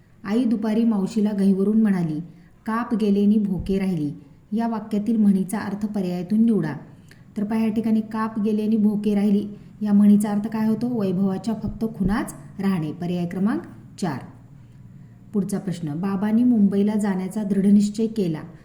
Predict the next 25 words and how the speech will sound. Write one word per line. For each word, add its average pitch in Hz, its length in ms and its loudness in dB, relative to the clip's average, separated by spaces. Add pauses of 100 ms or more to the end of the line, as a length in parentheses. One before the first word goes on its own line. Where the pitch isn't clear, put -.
(220)
अधोरेखित 233 580 2 (1400)
अर्थाची 208 480 -4
म्हण 208 240 4
पर्यायातून 185 560 -2
निवडा. 180 320 0 (420)
तर 196 60 -4
या 214 80 0
ठिकाणी 220 260 -2
आपल्याला 226 300 -2
दृढनिश्चय 233 600 2
केला, 220 240 -2
या 214 160 -4
ठिकाणी 208 300 -4
अंडरलाईन 196 540 -4
म्हणजे 196 200 -4
अधोरेखित 202 440 -2 (100)
केलेला 185 280 -2
आहे. 156 240 -4
तर 196 80 -8
त्याचा 202 280 -6
अर्थ 196 180 -6
पाहूयात. 196 440 0 (580)
सगळे 226 220 2
मुसळ 226 340 0
केरात, 202 380 -2